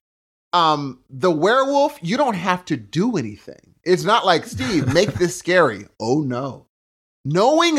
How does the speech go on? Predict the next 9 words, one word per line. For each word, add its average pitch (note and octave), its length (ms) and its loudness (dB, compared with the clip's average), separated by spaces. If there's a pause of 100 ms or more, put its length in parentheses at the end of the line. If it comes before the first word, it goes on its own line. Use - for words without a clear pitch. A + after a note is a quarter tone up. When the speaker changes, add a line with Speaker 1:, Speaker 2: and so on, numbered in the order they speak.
Speaker 1:
that D#3 400 0
that G3+ 340 0
thing G3 440 -2
resides D3 1000 0
in G3+ 180 0
the A3+ 100 2
place G#3 380 0
we're F3+ 160 0
going, E3+ 480 2